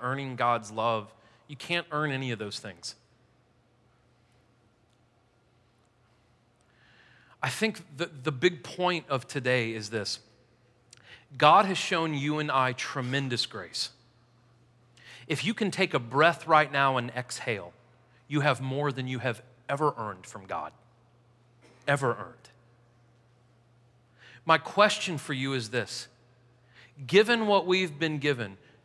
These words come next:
the provision that we have, the things that have been set in front of us, God is trusting you and I to do something with that.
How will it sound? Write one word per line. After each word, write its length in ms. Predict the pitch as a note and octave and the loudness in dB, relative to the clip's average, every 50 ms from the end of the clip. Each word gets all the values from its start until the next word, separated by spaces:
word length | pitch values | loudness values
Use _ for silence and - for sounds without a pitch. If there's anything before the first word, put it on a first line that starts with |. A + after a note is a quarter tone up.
| _ _ _ _ _ _ _ _ - | _ _ _ _ _ _ _ _ 0
the 80 | D#3+ C#3 | 0 0
provision 760 | - - - F#3 E3+ D3 B2+ C3 F3+ G#3+ G#3 - G#3 G3 F#3 | 0 2 2 2 2 2 4 6 6 6 6 4 2 2 2
that 120 | F#3 F3+ | 0 0
we 220 | F3 E3+ D#3+ D3 B2+ | -2 -2 -2 0 2
have, 460 | B2+ D3 C3+ B2 G#2 F2+ F2 - - - - - - _ | 4 4 4 4 2 0 -6 -12 -20 -20 -20 -20 -16 _
the 100 | - E3 | -2 -2
things 440 | D3 - - - G#3 A3 A3+ A3 F3+ | -2 -2 -4 0 0 0 2 2 0
that 100 | G#3+ A3 | 0 0
have 80 | G3 D#3+ | 0 2
been 120 | F#3+ F3+ | 0 0
set 320 | D#3+ - - - F#3+ E3 E3 | 0 -2 2 2 2 0 0
in 60 | D#3+ | -8
front 320 | - - - E3+ E3 D#3+ | -12 -2 2 2 2 2
of 140 | C#3+ A2+ G#2+ | 2 -4 -6
us, 280 | F2 - - - - - - _ _ _ _ _ _ _ _ _ _ _ _ _ - - _ _ - C#3+ | -8 -6 -6 -6 -6 -8 -12 _ _ _ _ _ _ _ _ _ _ _ _ _ -20 -20 _ _ -6 6
God 400 | - F#3 F#3 A3 B3 B3 A#3 A3 | 10 10 12 12 10 8 8 4
is 160 | F#3+ D#3 - - | 0 0 0 -4
trusting 720 | - - - - A3+ A#3+ A#3 - - - G#3 G3+ F#3+ F3+ F3 | -4 -4 2 6 6 6 6 4 -2 -2 0 0 0 0 0
you 260 | E3+ F3 G3+ A#3 A#3+ | 0 0 2 2 2
and 160 | B3 A#3 A3 - | 2 0 0 0
I 320 | - F3 F3+ F3 C#3+ G#2 - - - - - - - - _ _ _ _ _ _ _ _ _ _ _ _ _ _ _ _ _ _ _ _ _ _ _ - | 2 4 6 6 6 4 2 -4 -14 -20 -20 -20 -20 -20 _ _ _ _ _ _ _ _ _ _ _ _ _ _ _ _ _ _ _ _ _ _ _ -12
to 80 | - | -12
do 260 | D#3 D3 G3 G#3 A#3+ | -10 -4 -4 -2 -2
something 440 | A#3 - - - A#2 G#2 - - G2 F#2 F2+ | -2 -2 -2 -4 -4 -6 -6 -16 -18 -18 -18
with 120 | E2+ - - | -20 -18 -14
that. 320 | - - - - - - | -12 -12 -12 -12 -16 -20